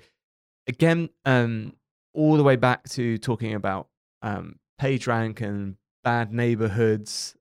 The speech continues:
um, toxic links. Um,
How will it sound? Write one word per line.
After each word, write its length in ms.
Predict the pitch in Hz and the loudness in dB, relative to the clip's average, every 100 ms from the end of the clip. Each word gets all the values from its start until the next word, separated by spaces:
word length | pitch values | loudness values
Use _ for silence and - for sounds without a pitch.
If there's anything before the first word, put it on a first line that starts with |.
| _ | _
um, 440 | 107 101 101 95 90 | -8 -6 -6 -8 -8
toxic 540 | - 165 - 127 - | -2 -2 -2 -10 -6
links. 800 | 131 131 127 120 - - - - _ _ _ _ _ _ - | 0 2 0 -2 -10 -8 -8 -8 _ _ _ _ _ _ -6
Um, 400 | 113 104 104 | -4 -2 -4